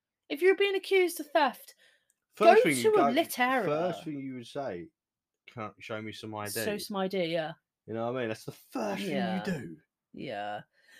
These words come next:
Speaker 1: But then, like I said, we live in a different day and age now. Things have changed a lot. People used to be way more trusting in those days.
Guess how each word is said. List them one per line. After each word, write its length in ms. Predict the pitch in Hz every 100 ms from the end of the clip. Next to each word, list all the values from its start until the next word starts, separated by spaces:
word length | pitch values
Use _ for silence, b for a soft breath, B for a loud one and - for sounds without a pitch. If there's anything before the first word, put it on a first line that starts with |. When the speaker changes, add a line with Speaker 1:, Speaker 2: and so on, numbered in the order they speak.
| b
Speaker 1:
But 100 | 233
then, 180 | 233 240
like 260 | 254 254
I 60 | 262
said, 260 | 247 233 - b b
we 120 | 208
live 340 | 190 196 190 190
in 80 |
a 60 | 180
different 320 | 202 196 170
day 200 | 196 180
and 100 | 180
age 260 | 175 175 175
now. 140 | 165
Things 340 | 170 233 233 208
have 160 | 190
changed 1040 | - - 220 196 160 160 170 185 208 185 -
a 60 | 185
lot. 340 | 185 175 175 B B B
People 560 | - 262 277 277 254 214
used 260 | 226 -
to 60 | -
be 120 | 208
way 240 | 190 214 208
more 160 | 202
trusting 460 | 196 - 214 - 190
in 140 | 185
those 300 | 220 262 269
days. 580 | 262 160 160 185 240 -